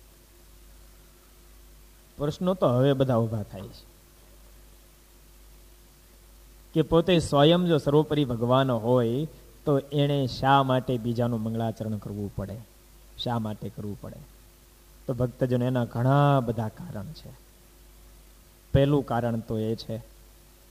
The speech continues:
કે ભગવાન આ પૃથ્વી પર જે આવે છે તે ધર્મના સ્થાપનને માટે આવે છે. અધર્મના ઉત્થાપનને માટે આવે છે,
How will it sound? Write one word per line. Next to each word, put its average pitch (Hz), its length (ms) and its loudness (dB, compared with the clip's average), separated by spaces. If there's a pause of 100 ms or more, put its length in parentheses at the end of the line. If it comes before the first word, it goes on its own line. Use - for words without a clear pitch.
(1120)
કે 156 60 0
ભગવાન 165 520 6
આ 170 60 6
પૃથ્વી 165 420 -2
પર 151 160 -2
જે 151 140 2
આવે 131 360 2
છે 120 200 -6
તે 135 420 -2 (920)
ધર્મના 180 520 0
સ્થાપનને 135 720 0
માટે 110 280 -4
આવે 98 280 -12
છે. - 140 -20 (460)
અધર્મના 160 480 6
ઉત્થાપનને 180 640 6
માટે 143 260 0
આવે 131 300 4
છે, 160 260 0